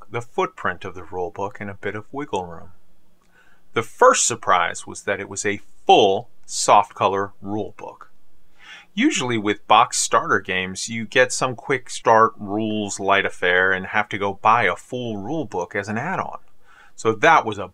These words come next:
big thumbs up straight away. The next surprise is that, although there are some cardboard bits you can pop out and play with,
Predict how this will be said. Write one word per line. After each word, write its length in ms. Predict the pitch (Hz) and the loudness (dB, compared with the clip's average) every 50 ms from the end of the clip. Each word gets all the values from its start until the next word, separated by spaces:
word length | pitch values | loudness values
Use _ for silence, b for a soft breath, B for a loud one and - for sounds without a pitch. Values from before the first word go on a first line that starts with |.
| _ - | _ -2
big 240 | - 110 101 92 - | 0 0 0 0 -2
thumbs 280 | - 87 85 85 85 - | -6 -8 -8 -8 -8 -12
up 160 | 85 - - | -12 -12 -12
straight 300 | - - - 82 80 80 | -12 -10 -8 -8 -10 -8
away. 360 | 80 82 82 80 - - - - - - _ _ _ _ _ - - - - - - - b b b b b b b b - | -10 -10 -10 -10 -10 -12 -16 -18 -20 -20 _ _ _ _ _ -20 -20 -20 -20 -18 -18 -16 b b b b b b b b -8
The 80 | - 113 | -6 0
next 240 | 135 220 311 311 - | 2 2 2 4 2
surprise 480 | - 117 - - 98 92 90 87 - | -2 0 4 4 4 4 4 0 -4
is 140 | 98 92 - | -8 -8 -2
that, 280 | - 92 92 92 - B B B B B B B B | 0 0 0 0 -2 B B B B B B B B
although 220 | 135 143 156 160 | 2 4 4 4
there 180 | 151 147 135 120 | 6 6 8 8
are 100 | 104 202 | 8 6
some 340 | - - - 185 220 254 254 | 4 0 -2 -2 -2 -2 -6
cardboard 560 | - - - 196 196 - - - 190 190 _ | 0 4 4 4 4 2 -2 -6 -6 -6 _
bits 280 | - 95 98 - - - | -4 -4 -4 -4 -8 -10
you 80 | 101 | -10
can 160 | - - 101 | -8 -8 -10
pop 320 | 95 - - 95 92 - - | -6 0 2 2 2 4 4
out 220 | 90 90 92 - | 4 4 4 2
and 120 | - 101 - | 0 -12 -8
play 240 | - 95 90 90 | -6 -6 -6 -6
with, 260 | 87 87 92 104 _ | -8 -10 -14 -14 _